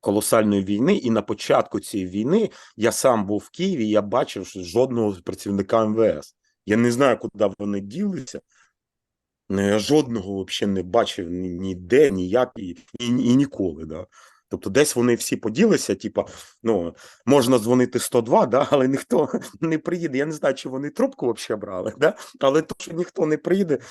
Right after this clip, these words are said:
ну, це сто процентів, розумієте? Тому і вся їхня монолітна безпека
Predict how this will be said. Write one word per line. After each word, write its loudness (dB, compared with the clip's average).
ну, 2
це -2
сто 2
процентів, -4
розумієте? -4
Тому 0
і -4
вся -2
їхня -4
монолітна -8
безпека 0